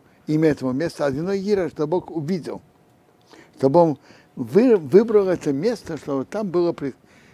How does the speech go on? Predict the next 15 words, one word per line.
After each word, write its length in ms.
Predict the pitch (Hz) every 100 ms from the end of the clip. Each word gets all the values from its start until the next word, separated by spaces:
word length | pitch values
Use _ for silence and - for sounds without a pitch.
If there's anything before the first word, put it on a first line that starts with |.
| - -
было, 1000 | 117 165 175 139 117 113 117 113 110 107 _ _ - - _ _
э, 420 | 123 107 107 107 110
нахождение 960 | 120 139 120 120 156 147 135 131 123 - _ -
присутствия 600 | 131 - 151 - 120 117
Бога. 340 | 113 101 - _ _ - -
А 140 | 135
что 200 | 131 160
Йомер 480 | 147 143 143 190 180
Аем 320 | 156 160 151
будет 180 | 139 135
сказано 440 | - 160 143 143
сегодня, 480 | - 139 170 233 143
Баарад 500 | 127 - 196 190 175
иной 300 | 143 147 180
Ероя, 480 | 151 135 139 113